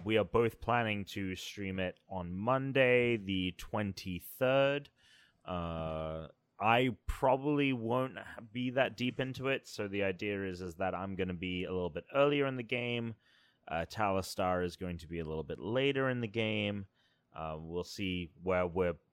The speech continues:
respectively at, but that's what's happening Monday. Uh, in terms of the Dungeon Maker, I think in concept it's a really good idea, but however,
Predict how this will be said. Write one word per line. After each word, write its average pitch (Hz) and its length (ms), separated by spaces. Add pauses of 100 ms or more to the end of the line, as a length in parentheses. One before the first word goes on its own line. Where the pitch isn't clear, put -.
respectively 85 800
at, 78 400 (200)
but 78 120
that's 80 260
what's 80 160
happening 80 400
Monday. 76 480 (480)
Uh, 92 240
in 113 120
terms 131 460
of 123 200
the 113 120
Dungeon 120 460
Maker, 151 340
I 131 80
think 120 320
in 92 140
concept 120 560
it's - 140
a - 20
really 120 200
good 117 160
idea, 139 540 (160)
but 98 160
however, 101 640